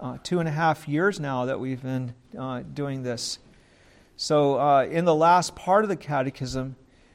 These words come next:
we've been looking at the means of grace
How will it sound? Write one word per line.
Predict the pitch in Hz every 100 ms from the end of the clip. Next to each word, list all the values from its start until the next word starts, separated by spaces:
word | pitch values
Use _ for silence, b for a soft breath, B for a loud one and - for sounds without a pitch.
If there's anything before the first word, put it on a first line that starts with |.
| b -
we've | 139 151
been | 151 139
looking | 143 151 156 147 139 -
at | 139 131 135
the | 131 131
means | 123 139 151 151 135
of | 110
grace | 143 156 135 131 -